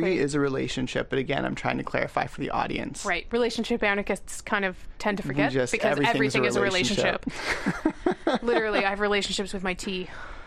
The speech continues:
Speaker 2: Oh, man. Yeah, don't even talk about my relationship to relationships.
Speaker 1: Oh, woo, woo,
Speaker 2: That,
Speaker 1: that's
Speaker 2: that
Speaker 1: getting
Speaker 2: is
Speaker 1: meta.
Speaker 2: a whole podcast in
Speaker 1: Yeah,
Speaker 2: and of
Speaker 1: that's getting
Speaker 2: <laughs>
Speaker 1: meta. Um, and so, like, that,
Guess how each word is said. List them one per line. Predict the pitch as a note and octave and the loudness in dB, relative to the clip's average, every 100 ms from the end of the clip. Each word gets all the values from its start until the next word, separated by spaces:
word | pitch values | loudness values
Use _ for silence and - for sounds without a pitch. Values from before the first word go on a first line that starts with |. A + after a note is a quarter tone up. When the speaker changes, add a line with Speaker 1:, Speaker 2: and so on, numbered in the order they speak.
| - - - - | -12 -12 -12 -2
Speaker 2:
Oh, | C#3+ B2 | 2 2
man. | A#2+ B2+ B2 B2 B2 - - - - | 2 2 2 -2 -4 -10 -12 -14 -4
Yeah, | C3+ B2 | 0 2
don't | D3+ | 2
even | D#3+ D#3 | 2 2
talk | C#3 | 2
about | D3+ | 2
my | C#3 | 2
relationship | B2+ B2+ B2+ C#3+ C3+ - | 2 4 2 0 0 0
to | D3 | 0
relationships. | A#2+ A#2 B2 C#3 B2 B2+ - - - C4 | 0 2 0 0 0 -2 -2 -8 -2 2
Speaker 1:
Oh, | B3+ A#3+ - - - | 2 2 -4 -10 -2
woo, | D#4 G4 F#4+ - - - - - | 2 2 2 -4 -10 -14 -16 -2
woo, | G#4 A4+ - | 2 2 4
Speaker 2:
That, | |
Speaker 1:
that's | D3 D#3 | 2 4
Speaker 2:
that | D3+ | 4
Speaker 1:
getting | - A#3 | 4 4
Speaker 2:
is | |
Speaker 1:
meta. | A3+ G#3+ | 4 4
Speaker 2:
a | G#3 | 4
whole | C#3 | 4
podcast | D3 B2+ C3+ C#3+ B2 C3+ - | 4 2 2 2 4 2 2
in | D3 | 2
Speaker 1:
Yeah, | A3 A3 | 4 4
Speaker 2:
and | |
of | - - | 2 2
Speaker 1:
that's | C4+ | 2
getting | E4 A#3+ | 2 2
Speaker 2:
<laughs> | A3 | 2
Speaker 1:
meta. | G#3 G#3 G#3 G#4 - - - - - | 2 2 0 -2 -4 -16 -16 -14 -6
Um, | A#3 G#3+ G3+ G3 G3 G3+ - - - - - - - | 0 2 2 0 -6 -12 -12 -14 -12 -12 -12 -12 -8
and | B3 A#3 | -6 -2
so, | B3 | 0
like, | A#3+ A#3 - | 0 -2 0
that, | B3+ C4+ | 0 0